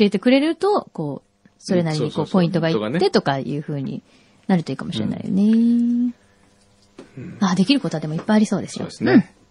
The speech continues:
Speaker 1: うん。ね。
Speaker 2: じゃあ、なんか、ありますか？今日、メールとか来てんですかね？
Speaker 1: 今日は、あ、この辺かな？
Speaker 2: あ、今日ね、全然関係ない。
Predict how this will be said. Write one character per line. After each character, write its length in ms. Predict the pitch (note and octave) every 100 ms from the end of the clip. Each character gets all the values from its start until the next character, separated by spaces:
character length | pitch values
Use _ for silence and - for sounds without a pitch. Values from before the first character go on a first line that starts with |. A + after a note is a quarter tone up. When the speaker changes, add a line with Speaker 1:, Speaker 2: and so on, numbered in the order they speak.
| _ _
Speaker 1:
う 40 | A3
ん。 40 |
ね。 180 | A3+ A#3 _ _ _ _ _ - _ _ _ _ -
Speaker 2:
じ 120 | G2
ゃ 100 | F#2
あ、 60 | F#2
な 120 | G2+
ん 40 |
か、 80 | - - _ - - -
あ 60 | C3
り 60 | G2+
ま 80 |
す 100 | G2+
か？ 60 | - -
今 120 | B2
日、 40 | - - _ _
メ 240 | C3+ D3+
ー 20 | D#3+
ル 180 | D#3+
と 120 | D#3 D3+
か 120 | G2
来 120 | -
て 80 | A2+
ん 40 |
で 40 | F2
す 120 | -
か 80 | -
ね？ 180 | A#2+ - - - - - - - - -
Speaker 1:
今 320 | D4+ C4 G3+
日 40 | G#3+
は、 220 | B3 -
あ、 100 | A#3
こ 120 | -
の 60 | B3
辺 180 | C4 B3+
か 80 | B3+
な？ 60 |
Speaker 2:
あ、 20 | C#4+
今 220 | C#4+ E3+
日 60 | A#2+
ね、 80 |
全 160 | A#2 D#3
然 100 | B3
関 120 | D#3+
係 80 | D3+
な 120 | C3
い。 80 | G2